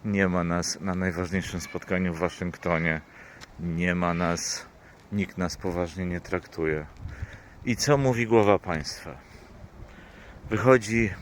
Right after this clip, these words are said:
pan Karol Nawrocki i mówi: "E, to premier lub, e, rząd po-, się zajmuje,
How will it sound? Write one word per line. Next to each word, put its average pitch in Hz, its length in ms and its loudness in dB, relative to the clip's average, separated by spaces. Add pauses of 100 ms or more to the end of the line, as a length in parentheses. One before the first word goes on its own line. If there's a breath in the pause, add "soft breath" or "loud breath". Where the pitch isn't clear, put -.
pan 95 140 -2
Karol 104 360 4
Nawrocki 95 600 2
i 95 40 -4
mówi: 92 420 0 (1300 loud breath)
"E, 123 100 6 (420)
to 139 140 0
premier 107 760 2
lub, 117 300 2
e, 107 280 2
rząd 101 340 2
po-, 98 300 0
się 104 180 -2
zajmuje, 98 680 2